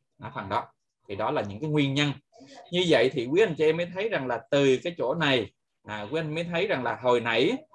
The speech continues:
à, chúng ta đưa ra cái vấn đề là gì? À, à, quý anh còn nhớ cái bảng này không? Trinh liệt kê. À, đối với anh chị em á, tại sao Trinh lại liệt kê những cái, à, rắc rối, những cái, à, buồn phiền của quý anh chị em mà nêu những câu chuyện đó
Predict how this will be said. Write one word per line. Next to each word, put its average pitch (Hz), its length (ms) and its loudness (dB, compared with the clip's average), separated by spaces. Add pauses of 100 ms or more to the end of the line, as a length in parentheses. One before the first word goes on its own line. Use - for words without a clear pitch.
(140)
à, 113 320 -8
chúng 165 160 -6
ta 143 200 0
đưa 165 300 4
ra 151 380 2
cái 180 120 -6
vấn 190 200 -10
đề 117 260 2
là 110 180 0
gì? 110 200 -2 (240)
À, 117 240 -4 (280)
à, 104 400 -4
quý 156 100 4
anh 160 120 -2
còn 110 140 0
nhớ 147 200 4
cái 196 80 0
bảng - 220 0
này 147 80 0
không? 143 180 -2 (120)
Trinh 151 140 0
liệt 143 280 4
kê. 160 240 6 (440)
À, 104 240 -12 (840)
đối 262 300 6
với 277 100 0
anh 240 160 -4
chị 156 100 0
em 170 220 2
á, 220 80 -4 (260)
tại 107 220 -6
sao 151 380 -4
Trinh 160 180 0
lại 131 140 0
liệt 120 280 -4
kê 156 260 4
những 139 420 -4
cái, 214 280 0
à, 151 280 -2
rắc - 240 -2
rối, 214 320 4
những 165 260 -6
cái, 196 100 -4 (360)
à, 123 140 -2 (140)
buồn 151 320 6
phiền 131 360 4
của 117 300 0
quý 202 100 2
anh 165 100 -4
chị 135 80 -2
em 147 220 2
mà 120 80 -6
nêu 147 240 4
những 127 180 -8
câu 143 180 -4
chuyện 110 160 -6
đó 151 140 -2